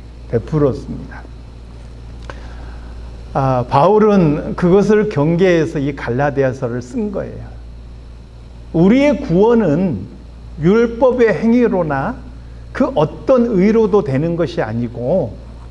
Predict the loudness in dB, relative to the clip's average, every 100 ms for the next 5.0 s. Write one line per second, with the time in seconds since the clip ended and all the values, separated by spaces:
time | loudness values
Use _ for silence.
0 | -18 -18 -16 -18 -8 2 2 4 2 2
1 | -4 -12 -16 -18 -18 -16 -16 -16 -6 2
2 | 4 4 2 0 0 0 0 -2 0 0
3 | 2 2 0 -6 -10 -4 0 2 2 4
4 | 2 2 0 0 2 2 2 -2 -6